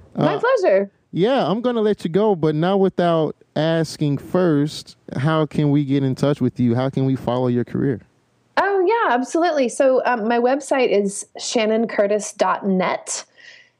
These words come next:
Speaker 1: If you go to dot com, you're gonna find an Australian author of romantic suspense novels, and that's not me. <laughs> So shannon curtis dot net is my website. Um, and then, uh, there's a, there's a contact page on there if you wanna send me an email,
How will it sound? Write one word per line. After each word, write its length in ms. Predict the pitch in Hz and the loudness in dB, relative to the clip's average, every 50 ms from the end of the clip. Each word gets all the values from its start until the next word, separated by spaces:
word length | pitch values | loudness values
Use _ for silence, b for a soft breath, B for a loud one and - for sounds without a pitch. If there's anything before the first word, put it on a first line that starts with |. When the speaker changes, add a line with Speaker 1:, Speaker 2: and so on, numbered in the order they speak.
| B _ _ - | B _ _ -6
Speaker 1:
If 160 | 196 190 - | -4 -2 0
you 80 | 220 | 2
go 100 | 202 214 | 2 2
to 120 | 226 240 233 | 2 2 2
dot 260 | 208 214 196 - - | 2 0 0 -2 -4
com, 300 | - 220 196 196 208 208 | -2 -2 0 0 0 0
you're 80 | 196 185 | -2 -2
gonna 160 | 190 196 180 | -2 -2 -2
find 320 | - 202 190 185 190 190 | -2 -2 -2 0 2 2
an 100 | 180 175 | 0 0
Australian 580 | 160 165 165 - - 190 175 175 180 175 170 175 | 0 -2 -4 -4 0 0 2 2 2 2 0 0
author 300 | - 175 175 - 180 165 | 0 -2 0 0 2 2
of 160 | 151 160 160 | 2 2 2
romantic 460 | 185 180 180 175 175 175 - 175 - | 2 2 2 0 0 0 -2 -4 -2
suspense 480 | - - 170 - - 160 165 175 - 196 | -2 -4 -2 -2 -2 -2 -2 -2 -2 0
novels, 340 | 165 170 180 185 208 226 208 | 0 0 2 2 0 2 2
and 140 | 190 165 | 2 2
that's 200 | 143 156 - - | 0 0 -2 -2
not 220 | - 175 160 - - | -2 0 0 0 0
me. 300 | 170 165 180 262 294 - - - - | 2 2 2 2 0 0 -4 -16 -18
<laughs> 160 | - - - - | -18 -20 -6 -2
So 140 | - 254 | 0 0
shannon 280 | 285 - 302 302 339 359 | 0 0 -2 -2 -2 -2
curtis 260 | - 349 294 311 247 | -2 0 -2 0 0
dot 220 | 226 226 233 202 202 | 0 0 0 0 -2
net 320 | 196 180 175 180 - - - | -2 -2 -2 -4 -4 -4 -2
is 160 | 202 202 190 | -2 0 0
my 140 | 202 190 185 | 0 0 2
website. 600 | 185 190 185 196 - 254 247 254 262 - - - | 2 2 0 0 0 0 0 0 0 -2 -2 -2
Um, 380 | 208 202 196 190 185 190 190 185 - | -2 0 0 0 0 0 -2 -2 -2
and 220 | - 208 214 214 214 | -2 -2 0 0 2
then, 320 | 220 214 214 214 214 196 - | 2 2 0 0 -2 -2 0
uh, 140 | 196 208 202 | 0 0 2
there's 220 | 196 208 220 214 226 | 2 0 0 0 0
a, 60 | 214 | 0
there's 240 | 196 - 202 190 202 | 0 0 -2 -2 -2
a 40 | |
contact 460 | 202 - 214 208 202 233 226 220 - - | -2 -2 -2 -2 -2 -2 -4 -4 -4 -2
page 220 | - 220 214 202 | 0 0 0 2
on 120 | 214 208 | 0 0
there 220 | 202 202 208 226 226 | 0 0 0 0 -2
if 100 | 220 - | -2 0
you 60 | 202 | 0
wanna 180 | 190 180 185 185 | 0 0 0 0
send 200 | - 202 190 196 | 0 0 2 2
me 140 | 196 190 | 2 2
an 100 | 175 175 | 2 2
email, 480 | 165 175 185 190 208 226 262 330 330 | 2 2 2 2 2 2 0 -2 -4